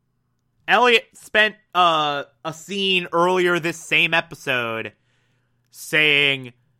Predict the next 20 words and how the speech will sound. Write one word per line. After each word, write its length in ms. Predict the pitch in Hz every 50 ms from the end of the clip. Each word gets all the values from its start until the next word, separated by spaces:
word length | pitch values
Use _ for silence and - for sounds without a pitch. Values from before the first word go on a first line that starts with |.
| _ _ _ - 165
"Why 80 | 180
didn't 160 | 175 170 160
I 100 | 160 156
fight 300 | 151 - 160 156 147 -
back? 320 | - 170 165 160 147 - -
Why 220 | 139 160 165 165
didn't 160 | 165 160 156
I 100 | 156 151
fight 300 | 151 - 160 151 147 -
back? 360 | - 165 160 160 151 143 - -
Why 160 | 151 160 165
didn't 180 | 160 156 156
I 80 | 151 147
fight 300 | - - 165 160 - -
back? 360 | 165 165 165 156 151 - -
Why 180 | 143 151 156 165
didn't 180 | 170 170 165
I 120 | 165 151 147
fight 320 | - - 156 147 - -
back?" 500 | 190 185 185 175 160 156 - _ - _